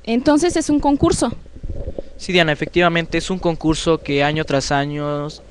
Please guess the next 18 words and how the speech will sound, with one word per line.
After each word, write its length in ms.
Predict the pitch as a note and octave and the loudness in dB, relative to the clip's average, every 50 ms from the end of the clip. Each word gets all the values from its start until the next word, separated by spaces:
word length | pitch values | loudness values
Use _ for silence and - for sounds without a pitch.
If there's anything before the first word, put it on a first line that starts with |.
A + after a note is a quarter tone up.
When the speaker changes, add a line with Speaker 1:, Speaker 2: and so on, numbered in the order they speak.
| - - | -10 -2
Speaker 2:
año 320 | - D#3 D#3+ D#3+ E3 F3 E3 | 2 4 4 4 4 0 -2
tras 180 | - D3 - | -2 -2 -2
año 140 | D3+ D3 D3+ | -2 -4 -4
es 100 | D3+ - | -4 -4
organizado 460 | D#3 C#3 C3+ C3+ B2+ - D3 C#3 C#3 | -2 -2 -2 -4 -4 -2 -2 -2 -2
por 180 | C3 - B2+ B2 | -2 -2 -4 -4
la 140 | B2+ B2 B2 | -2 -2 -2
Dirección 520 | B2 B2 B2 A#2 - - - D3 C#3+ C#3+ C#3 | -2 -2 -4 -6 -6 -4 -4 -4 -4 -4 -6
General 260 | - C#3 C3+ C3 C3 | -6 -4 -4 -2 -4
de 60 | C3 | -4
Escuelas 280 | B2+ - C#3 C3+ B2+ - | -4 -2 -2 -2 -2 -2
Secundarias 460 | - - C3 C3 B2+ C3 C3 B2+ - | -6 -6 -4 0 0 0 0 0 0
Técnicas, 480 | D3 D3 C3+ D3+ D3 - D3+ D3+ - - - - - - - - | -2 -2 -2 -2 -4 -2 -2 -2 -2 -4 -12 -20 -20 -20 -20 -4
convocando 480 | - D3 D3+ D3+ D3 - D#3+ D#3+ D#3+ D3+ | -2 0 2 2 2 4 2 2 2 2
a 40 | - | 2
todas 180 | - D3+ D3 | 4 4 4
las 120 | C#3+ D3 C#3 | 4 2 -2
escuelas, 760 | C3+ - - - - D3 C#3 C#3 C3 C3 C3+ C3 - - | -6 -10 -12 -12 -6 -4 -2 0 0 0 0 -2 -2 -8